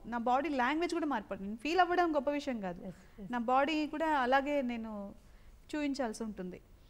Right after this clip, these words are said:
Speaker 1: నా look అలా ఉంటుంది, నా ఫ-, నా మాట్లాడే విధానం మారిపోతుంది, నా చూసే విధానం మారిపోతుంది, నేను చూసే విధానం మారిపోతుంది. ఇవన్నిటినీ మార్చుకున్నప్పుడే కదా నేను ఛాలెంజింగ్ character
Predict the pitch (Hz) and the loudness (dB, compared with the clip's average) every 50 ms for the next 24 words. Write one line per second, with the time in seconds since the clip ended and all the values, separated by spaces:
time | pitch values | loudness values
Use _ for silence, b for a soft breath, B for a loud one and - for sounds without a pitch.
0 | b b b b b b b b b b - - 233 254 262 262 285 330 - - | b b b b b b b b b b -16 -10 -6 -4 -2 -2 -2 -4 -2 0
1 | 440 349 294 262 240 233 - 233 220 220 220 220 226 233 - 240 196 220 226 233 | 2 2 2 2 0 -2 -4 -6 -6 -6 -6 -6 -6 -6 -6 -6 -6 -4 -4 -4
2 | 226 233 233 226 226 226 220 226 220 - b b b b b b b - - - | -4 -4 -4 -4 -6 -6 -8 -10 -12 -14 b b b b b b b -20 -14 -8
3 | 226 233 247 277 - 339 339 320 254 247 269 330 339 349 330 302 269 233 226 - | -4 -2 -2 0 0 0 0 0 0 0 0 0 0 0 0 0 0 -2 -2 -4
4 | 233 226 - 233 220 214 220 220 226 226 240 233 233 233 233 226 226 226 233 B | -6 -8 -8 -8 -8 -8 -8 -8 -8 -10 -10 -8 -8 -6 -6 -8 -8 -10 -12 B
5 | B B B B B B - - 311 330 - 381 359 269 254 277 285 277 277 247 | B B B B B B -10 -8 -6 -4 -2 0 0 0 0 0 0 0 0 -2
6 | 233 220 220 220 - 220 - 233 233 226 226 269 269 285 294 247 247 240 262 262 | -2 -4 -4 -6 -8 -10 -8 -6 -6 -6 -6 -6 -4 -4 -4 -2 -2 -2 -2 -2
7 | 262 240 226 208 208 208 - 208 - 214 208 202 208 208 - 240 254 269 285 277 | -2 -2 -2 -4 -6 -8 -10 -12 -12 -12 -10 -10 -10 -12 -12 -12 -10 -8 -8 -6
8 | 302 381 403 392 403 403 381 349 320 311 330 330 - - - 349 349 349 349 - | -6 -6 -6 -6 -4 -4 -2 0 0 0 0 -2 -4 -6 -6 -4 -4 -4 -2 -2
9 | - 370 381 339 311 285 269 - 285 262 269 302 311 320 320 285 - 269 247 247 | -2 -2 0 0 0 0 0 2 2 2 2 2 2 0 0 0 0 0 -2 -2
10 | - 247 | -4 -6